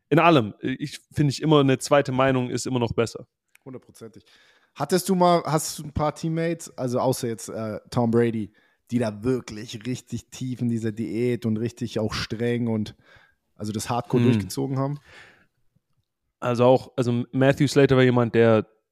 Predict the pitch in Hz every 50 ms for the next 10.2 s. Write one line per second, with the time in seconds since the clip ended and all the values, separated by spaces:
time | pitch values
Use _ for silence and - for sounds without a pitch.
0 | _ - 120 117 110 107 101 95 107 123 123 120 101 113 110 107 95 101 98 95
1 | 110 123 123 110 95 107 - - 107 - - 113 110 104 98 - - 95 98 98
2 | 101 - - - - 104 92 101 101 101 98 - _ 117 120 123 117 117 - 127
3 | 120 117 104 - - - - - - - 131 135 - 135 123 - 131 123 117 117
4 | - - - 135 123 - - - - 131 127 127 127 135 139 143 143 - _ _
5 | _ _ _ _ _ _ _ _ - 120 117 120 107 - - 131 123 120 - -
6 | - - 127 123 123 - - 127 117 127 120 120 107 92 117 113 113 117 110 -
7 | 120 113 113 110 120 123 117 - 123 110 117 110 107 107 107 104 104 107 107 -
8 | - 117 113 - - - 123 123 123 120 113 110 107 113 110 107 - 113 113 113
9 | 104 113 107 104 101 98 - - 107 104 - 104 101 87 98 101 - - 107 -
10 | - - -